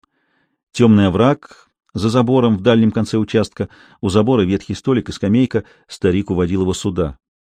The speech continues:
Замызганный верблюжий халат, огромный купол черепа, костлявая рука твердо выводит формулы. Все, чем занимался потом Виктор Юрьевич, родилось здесь,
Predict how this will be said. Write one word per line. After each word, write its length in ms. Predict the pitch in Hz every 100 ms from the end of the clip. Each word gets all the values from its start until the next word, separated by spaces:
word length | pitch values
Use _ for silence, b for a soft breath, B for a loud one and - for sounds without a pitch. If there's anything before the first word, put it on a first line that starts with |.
| -
Замызганный 640 | 78 101 123 117 95 98
верблюжий 420 | 95 90 107 92
халат, 520 | 92 101 110 143 - - _ _ _ -
огромный 760 | 95 98 113 143 151 143 127
купол 480 | - 143 135 - 107
черепа, 560 | - 139 143 123 104 b b b b _ -
костлявая 560 | 104 - 117 110 107
рука 280 | 101 98 127
твердо 600 | - 78 101 135 104 98
выводит 360 | 95 104 90 80
формулы. 480 | 131 131 120 104 - _ _ _ _ _ _ _ _ _ _
Все, 340 | - - 147 180
чем 180 | 170 147
занимался 460 | 139 151 160 -
потом 280 | - 120 120
Виктор 260 | 123 - 98
Юрьевич, 400 | 117 156 151 -
родилось 420 | 107 104 117 123
здесь, 520 | 101 98 98 - -